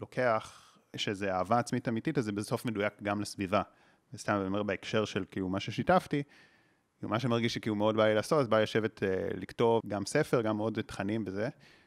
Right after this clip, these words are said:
ושוב, אני מרגיש כאילו שיש הרבה כזה כיבוי שרפות, הרבה אנשים כאילו שדורשים ממני איזה אנרגיה וכאלה. אז כמובן, אין מה לעשות, כאילו, אני בן אדם אחראי, אני צריך לטפל בדברים, ו-, וגם דברים שזה לא לטפל בהם, שזה רק תשומת לב שאנשים מבקשים, אז, אה, כאילו, כן חשוב לי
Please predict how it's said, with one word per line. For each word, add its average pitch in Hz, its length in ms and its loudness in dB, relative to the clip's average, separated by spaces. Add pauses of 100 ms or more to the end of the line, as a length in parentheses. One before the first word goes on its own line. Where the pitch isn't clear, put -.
ושוב, 208 220 0
אני 147 80 4
מרגיש 135 260 0
כאילו 156 140 -2
שיש 151 260 0
הרבה 139 220 2
כזה 127 480 2
כיבוי 135 200 0
שרפות, 135 440 0
הרבה 117 160 4
אנשים 117 240 0
כאילו 117 180 0
שדורשים 110 460 -2
ממני 104 320 -4
איזה 98 260 -8
אנרגיה 113 560 2
וכאלה. 101 460 -2 (320)
אז - 60 -20
כמובן, 117 380 0 (120)
אין 120 120 0
מה 120 60 4
לעשות, 104 240 -2
כאילו, 98 160 -2
אני 92 320 -2
בן 95 160 -2
אדם 107 180 2
אחראי, 110 380 4
אני 98 160 0
צריך - 220 -4
לטפל 113 320 0
בדברים, 113 600 0
ו-, 95 320 -2 (160)
וגם 113 260 -2
דברים 131 200 0
שזה 120 200 -4
לא 123 100 0
לטפל 127 300 0
בהם, 117 200 0
שזה 90 220 -8
רק 107 300 -4 (100)
תשומת 104 340 -4
לב 113 180 4
שאנשים 104 440 -2
מבקשים, 120 420 0
אז, - 180 -6 (140)
אה, 113 80 -6 (180)
כאילו, 101 220 -6
כן 113 160 -2
חשוב 113 380 -4
לי 107 200 -2